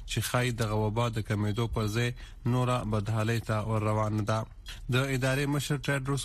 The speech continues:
ګبریاسس تېره ورځ ویلي، دا مهال په نړۍ کې د ورځې په حساب یو لک شپېته زره نوي کیسونه ریپورت کیږي. نوموړي زیاته کړې، د کرونا وایرس مخنیوي لپاره هیوادونه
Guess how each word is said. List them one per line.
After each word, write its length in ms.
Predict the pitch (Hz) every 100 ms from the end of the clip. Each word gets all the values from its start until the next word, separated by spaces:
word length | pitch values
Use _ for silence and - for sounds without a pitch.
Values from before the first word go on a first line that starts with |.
| 123
ګبریاسس 560 | 110 117 123 - 131 -
تېره 200 | 123 113
ورځ 160 | 110 104
ویلي، 320 | 107 123 131 127 - - -
دا 80 | 123 127
مهال 240 | 123 127 120
په 60 | 113
نړۍ 300 | 110 117 123
کې 100 | 131 123
د 40 | 110
ورځې 240 | 107 117 113
په 140 | 110 104
حساب 320 | 101 120 120 - 139 120
یو 80 | 120
لک 200 | 120 120 -
شپېته 320 | - 104 143 117
زره 180 | 110 110 110 113
نوي 220 | 110 104
کیسونه 420 | - 104 - 110 104
ریپورت 320 | 98 107 95 -
کیږي. 300 | 107 107 135 - - - - -
نوموړي 360 | 113 113 117 113 110
زیاته 240 | 107 107 -
کړې، 200 | 127 123 - - -
د 120 | 110
کرونا 340 | 120 113 117 123
وایرس 360 | 117 110 117 -
مخنیوي 420 | 113 - 113 120 113
لپاره 320 | 104 123 127 120
هیوادونه 520 | 107 104 107 127 123